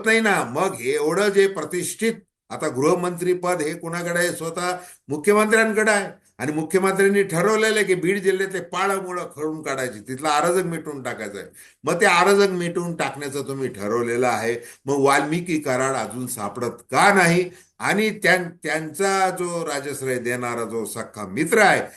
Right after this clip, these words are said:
धनंजय मुंडे, यांना तुम्ही मंत्रिमंडळात अजूनही का स्थान दिलेलं आहे,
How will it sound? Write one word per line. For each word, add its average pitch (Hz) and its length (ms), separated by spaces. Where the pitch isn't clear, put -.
धनंजय 185 400
मुंडे, 127 400
यांना 196 380
तुम्ही 190 260
मंत्रिमंडळात 131 800
अजूनही 135 680
का 175 220
स्थान 147 440
दिलेलं 117 360
आहे, 107 160